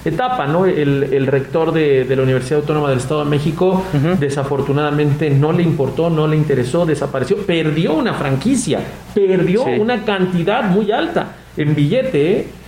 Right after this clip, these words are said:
Speaker 1: Y, y dice, "Pero entonces más iba a desaparecer la liga". No, <laughs> señor, si quiere le explico con, con jugadores o le explico con, con una calculadora, sumas y restas, señor rector,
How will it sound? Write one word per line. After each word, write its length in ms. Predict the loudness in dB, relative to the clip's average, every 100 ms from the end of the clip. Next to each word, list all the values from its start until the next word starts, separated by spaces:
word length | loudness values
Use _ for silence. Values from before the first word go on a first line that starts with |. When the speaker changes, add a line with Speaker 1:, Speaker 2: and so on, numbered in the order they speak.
| -18 -6
Speaker 1:
Y, 280 | 0 0 2
y 40 | 2
dice, 240 | 2 0
"Pero 200 | -2 -2
entonces 200 | 0 0
más 220 | 0 0 0
iba 140 | 0
a 20 |
desaparecer 600 | 0 -2 0 0 0 -2
la 100 | 0
liga". 260 | 0 0 0
No, 380 | 0 0 0 -2
<laughs> 40 |
señor, 760 | 0 0 0 0 0 0 0 -2
si 80 | -2
quiere 220 | -2 -2 0
le 80 |
explico 480 | -2 -2 -2 0 0
con, 260 | 0 0 0
con 240 | -2 -2 0
jugadores 680 | 2 2 2 2 2 2 2
o 40 |
le 60 | 0
explico 400 | -2 -4 -2 -2 0
con, 200 | 0 0 -2 -8 -4
con 140 | 0
una 120 | 0
calculadora, 600 | 0 0 0 2 2 0 0
sumas 340 | 0 0 -2
y 40 | 0
restas, 380 | 0 0 -2 -2
señor 280 | -2 0
rector, 480 | 0 0 0 0 -2